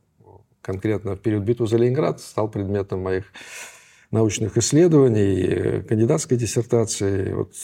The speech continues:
выбор темы был сопряжен с большим количеством сомнений у тех, кто эту тему должен был утвердить. Э, и обсуждения тогда были и в Ленинградском институте истории партии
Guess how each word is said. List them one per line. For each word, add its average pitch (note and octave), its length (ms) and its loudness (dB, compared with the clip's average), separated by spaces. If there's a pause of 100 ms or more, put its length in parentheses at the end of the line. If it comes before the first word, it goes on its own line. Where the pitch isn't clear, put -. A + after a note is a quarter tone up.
(160)
выбор G#2 340 2
темы A#2 680 0 (500)
был - 80 -20
сопряжен G2 560 -4
с - 220 -20
большим G2 340 -10
количеством G2+ 640 -4 (580)
сомнений B2+ 640 4
у G#2 40 2
тех, A2+ 300 0
кто G#2 400 0
эту G2+ 120 -4
тему A#2+ 240 2
должен A#2 260 2
был A2+ 120 4
утвердить. B2+ 680 0 (240)
Э, - 340 -12 (160)
и - 280 -12
обсуждения G2 640 -6
тогда G2 420 -4 (880)
были G#2 840 2
и - 20 -2
в - 140 -8
Ленинградском B2+ 540 2
институте A#2+ 340 0
истории A2 320 2
партии G#2+ 480 -4